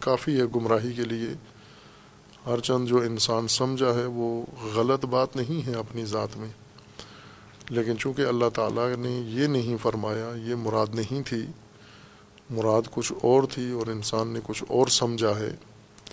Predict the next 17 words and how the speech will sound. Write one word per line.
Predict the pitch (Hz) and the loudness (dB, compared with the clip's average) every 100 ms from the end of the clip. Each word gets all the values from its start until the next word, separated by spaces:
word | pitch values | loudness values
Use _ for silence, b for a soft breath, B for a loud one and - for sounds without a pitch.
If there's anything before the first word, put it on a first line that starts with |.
| B B B B B B B - - | B B B B B B B -20 -8
اس | 120 - | -2 2
وجہ | 131 131 | 6 6
سے | 127 139 | 4 0
یہ | 131 | 0
خود | 120 - 139 131 | -2 0 -2 0
بجائے | 117 113 110 110 | 0 4 4 4
خود | - 127 117 | 0 -4 -4
گمراہی | 110 110 104 110 117 | -2 2 2 2 0
ہے۔ | 110 | -2
جیسے | 110 110 - 117 110 - - - B B B B B B B B - - - - | 0 0 2 0 -2 -6 -20 -20 B B B B B B B B -20 -20 -10 -2
قرآن | 120 - 120 117 | 0 0 -2 0
کریم | 120 127 131 | 0 0 0
کا | 120 | 0
فرمانا | 123 117 117 117 120 | 2 0 0 0 0
ہے | 120 | 0
کہ | 120 | -4
جب | 113 117 | 0 0